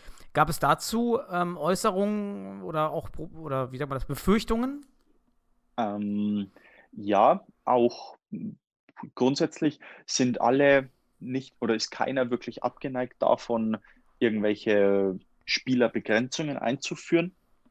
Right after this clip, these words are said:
Speaker 2: Egal, ob, wie, wie du die Nationen, wie du die Nationen da eingrenzt. Ich persönlich fände das System recht charmant, dass du nicht sagst, du darfst maximal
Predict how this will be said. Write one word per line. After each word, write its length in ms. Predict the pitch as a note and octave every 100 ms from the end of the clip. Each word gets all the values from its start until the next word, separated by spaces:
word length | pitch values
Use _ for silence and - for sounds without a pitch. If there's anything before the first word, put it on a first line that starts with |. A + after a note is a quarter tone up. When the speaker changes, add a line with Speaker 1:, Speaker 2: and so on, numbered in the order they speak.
| _
Speaker 2:
Egal, 420 | A2+ - A2 A#2 G#2
ob, 220 | G#2+ -
wie, 560 | A2+ G#2+ A#2+ A#2+ G#2+ G#2+
wie 100 | C3
du 120 | C#3
die 120 | C3
Nationen, 720 | C3 B2 - C3+ C3 B2+ B2+ - - _
wie 140 | A#2 B2
du 100 | C3
die 100 | B2+
Nationen 540 | A#2+ - A#2+ B2+ A#2+
da 160 | A#2 -
eingrenzt. 560 | A#2+ A#2+ B2 A#2 - - -
Ich 180 | C3+ -
persönlich 540 | - C3+ D3 D#3 C#3+ -
fände 340 | C3 B2+ B2+
das 300 | A#2+ - -
System 480 | A#2+ - B2+ C3+ B2
recht 280 | B2 - -
charmant, 400 | A2 A2+ A#2+ A2+
dass 160 | -
du 100 | -
nicht 220 | A2 G#2
sagst, 380 | - A2 - - - - -
du 80 | G#2+
darfst 400 | G#2+ G#2 - -
maximal 880 | G#2+ - - - G#2+ G#2 G#2 G#2